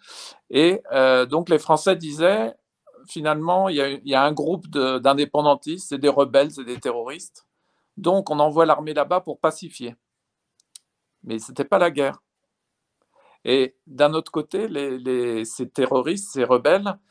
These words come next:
ils se sont retrouvés face à une des plus grandes puissances, euh, armées au monde à l'époque, qui était l'armée française, et donc ils ont dû aussi s'adapter. Donc ils ont créé une fo-, ils ont pas inventé, mais enfin ils ont développé une forme de guerre qui était la guérilla.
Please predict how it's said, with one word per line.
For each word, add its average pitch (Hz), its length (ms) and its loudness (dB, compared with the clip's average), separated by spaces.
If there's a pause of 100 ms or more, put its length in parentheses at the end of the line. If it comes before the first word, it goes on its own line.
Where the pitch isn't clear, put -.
(180)
ils 135 60 -10
se - 80 -12
sont 160 100 2
retrouvés 156 380 -2
face 151 280 2
à 135 80 6
une 139 200 -2
des 117 120 -2
plus - 260 -8
grandes 170 280 -2
puissances, 147 680 -4
euh, 117 160 -4
armées 131 520 2
au 117 100 -4
monde 170 280 -4
à 110 60 -2
l'époque, 170 540 -8
qui - 80 -12
était - 160 -2
l'armée 117 260 2
française, 185 480 -2
et 143 80 -2
donc 185 180 -2
ils 160 140 -4
ont 165 60 2
dû 175 140 -4
aussi 185 280 0
s'adapter. 123 600 -2 (680)
Donc 139 200 -4
ils 139 160 -4
ont 135 60 -2
créé 165 300 2
une 147 140 -2
fo-, 156 260 -8
ils 123 160 -6
ont 123 200 -2 (500)
pas 117 140 6
inventé, 165 500 2
mais 123 180 -6
enfin 117 280 -2
ils 120 140 -6
ont 127 60 -8
développé 175 560 -2
une 143 120 -8
forme 123 220 0
de 135 100 -4
guerre 208 200 0
qui - 80 -6
était 147 160 2
la 139 120 6
guérilla. 160 520 2